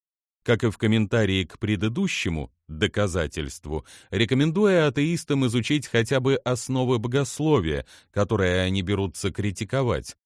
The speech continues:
тогда их нападки не будут выглядеть столь некомпетентно.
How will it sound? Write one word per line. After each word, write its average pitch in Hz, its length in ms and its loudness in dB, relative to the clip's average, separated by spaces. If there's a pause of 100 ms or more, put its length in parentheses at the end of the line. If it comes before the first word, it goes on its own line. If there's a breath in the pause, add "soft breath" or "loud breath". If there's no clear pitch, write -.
(120)
тогда 113 260 2
их 92 200 0
нападки 104 520 0
не 90 220 2
будут 185 320 0
выглядеть 131 580 2
столь 101 400 0
некомпетентно. 92 1120 -4